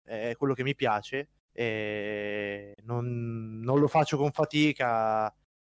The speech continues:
Speaker 1: e
Speaker 2: Beh, si vede, si, qui si vede come si va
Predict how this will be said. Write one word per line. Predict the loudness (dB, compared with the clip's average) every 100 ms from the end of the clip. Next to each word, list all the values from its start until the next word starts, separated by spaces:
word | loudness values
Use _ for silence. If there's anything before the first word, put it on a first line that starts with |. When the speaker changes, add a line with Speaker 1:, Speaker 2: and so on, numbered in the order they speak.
| _ _
Speaker 1:
e | -2 0 0 0 -2 -4 -8 -16 -2
Speaker 2:
Beh, | 2 4 2
si | -2 -6 0
vede, | 2 2 0
si, | -4 -6 -10 -6
qui | -2
si | -2 0
vede | 0 -2
come | -2 -4 -4 -6
si | -10 -8
va | -8